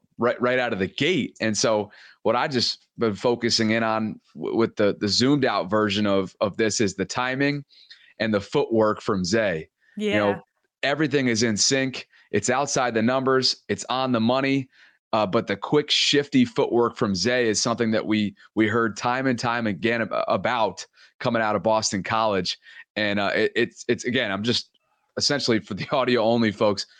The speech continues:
Speaker 1: I'm just going back and forth, um, replaying this, this one out route. But, um, it, it, it is slick. It's quick. <laughs> And it only, it's about three seconds, Sarah. He gets down the line. It's shifty. It's quick.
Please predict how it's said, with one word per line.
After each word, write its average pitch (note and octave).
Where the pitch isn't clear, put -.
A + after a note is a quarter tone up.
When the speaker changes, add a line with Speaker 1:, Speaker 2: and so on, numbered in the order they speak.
Speaker 1:
I'm G#2+
just A#2+
going A2+
back A2+
and G#2
forth, A#2
um, G#2+
replaying A#2+
this, G#2
this G#2
one A2+
out A2+
route. G2+
But, G#2
um, G2
it, -
it, C#3+
it D#3+
is G2
slick. -
It's B2+
quick. -
<laughs> -
And B2+
it C#3
only, D3+
it's C#3
about C3+
three D#3+
seconds, B2+
Sarah. A2+
He C3
gets A#2+
down C#3+
the D3+
line. D3
It's A2+
shifty. D#3
It's A2+
quick. D3